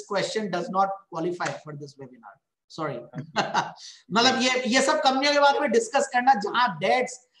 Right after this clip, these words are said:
Speaker 1: जहां कंपनी में इतने लफड़े, ये वो, ठीक है, चल भी जाए, मुझे नहीं पता अभी कुछ चल रहा है उनका कॉर्पोरेट एक्शन, कोई टेक ओवर करेगा, ये करेगा, ठीक है, बाकी।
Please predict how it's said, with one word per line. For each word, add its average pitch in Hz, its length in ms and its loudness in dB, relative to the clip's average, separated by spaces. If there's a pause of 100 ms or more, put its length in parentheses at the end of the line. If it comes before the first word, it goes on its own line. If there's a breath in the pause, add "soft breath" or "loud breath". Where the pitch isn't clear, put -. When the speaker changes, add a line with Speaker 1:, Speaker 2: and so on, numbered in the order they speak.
(120)
Speaker 1:
जहां 175 280 2
कंपनी 214 300 -2
में 247 100 -2
इतने 233 220 -2
लफड़े, 190 420 2
ये 202 280 6
वो, 233 180 4
ठीक 254 240 -4
है, - 120 0
चल 240 200 2
भी 269 120 -4
जाए, 247 160 2
मुझे 247 240 -4
नहीं 262 140 -6
पता 220 260 -2
अभी 220 200 -4 (320 soft breath)
कुछ - 220 -8
चल 247 160 2
रहा 247 100 4
है 233 60 2
उनका 220 140 2
कॉर्पोरेट 196 400 0
एक्शन, 202 260 -2
कोई 196 140 0
टेक 185 240 -6
ओवर 202 200 0
करेगा, 190 300 0
ये 180 160 2
करेगा, 185 680 -4
ठीक 226 180 -16
है, - 180 -10 (200)
बाकी। 147 500 -10